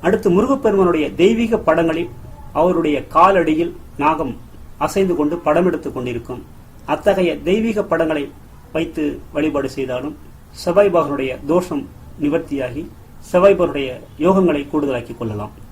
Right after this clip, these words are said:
இப்படியாக பொத்தாம் பொதுவாக செவ்வாய் பகவான் சார்ந்த பரிகாரத்தை செய்து கொள்ளலாம். இதுவரை செவ்வாய் தோஷம் சார்ந்த வகையில் பல விஷயங்களை பகிர்ந்திருக்கிறோம். உங்கள் ஜாதகத்தில் செவ்வாய் கிரகம் தோஷமாக இருந்தால்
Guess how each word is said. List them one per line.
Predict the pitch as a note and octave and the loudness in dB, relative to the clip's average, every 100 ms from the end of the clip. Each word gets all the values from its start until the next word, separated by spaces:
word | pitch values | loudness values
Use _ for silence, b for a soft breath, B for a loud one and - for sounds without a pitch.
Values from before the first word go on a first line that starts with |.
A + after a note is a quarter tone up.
| - - - - - | -20 -20 -20 -20 -6
இப்படியாக | D#3+ F3+ F3 E3 F3+ | -4 0 2 2 -2
பொத்தாம் | D#3+ D3+ F#3+ - | -6 2 4 4
பொதுவாக | D#3+ D#3 C#3+ E3 E3+ - - - - | 2 2 2 0 -6 -16 -20 -20 -10
செவ்வாய் | - F3 F#3+ F3 | 2 6 6 6
பகவான் | E3 D3+ C#3 | 4 4 0
சார்ந்த | C#3+ C3+ C3 B2+ - - - - - | 0 0 -2 -6 -12 -20 -20 -14 -2
பரிகாரத்தை | D#3+ D3+ C#3+ - | -2 0 -2 -4
செய்து | B2 C3+ B2+ | -6 -6 -4
கொள்ளலாம். | A#2+ B2 C3+ - - - - | -4 -4 -6 -12 -20 -14 0
இதுவரை | E3+ E3+ F#3+ - | 2 4 2 -6
செவ்வாய் | - - F3 G3+ | -16 -2 6 6
தோஷம் | F#3 E3+ D#3+ | 6 2 0
சார்ந்த | D3 D3+ C#3+ | 0 2 2
வகையில் | C3+ D3 D#3+ - - | 0 0 -2 -8 -6
பல | D#3+ D3+ | 0 2
விஷயங்களை | D3+ - E3 D3 C#3+ - - - - | 0 0 -2 0 -4 -8 -16 -14 -8
பகிர்ந்திருக்கிறோம். | C#3+ D#3 C#3 A#2+ C3+ C#3 - - - | -2 0 0 -2 -4 -4 -6 -12 -4
உங்கள் | E3 E3+ | 0 2
ஜாதகத்தில் | F3+ G3 G#3 G3 G3+ - | 4 4 4 0 -6 -10
செவ்வாய் | - - E3+ F#3 F3 | -12 -6 0 2 2
கிரகம் | F3 D#3 C#3+ - C3+ | 0 0 -4 -4 -2
தோஷமாக | F3+ F#3 F#3 F3+ F3 | 0 2 2 2 0
இருந்தால் | D3+ E3 F3+ | 0 0 0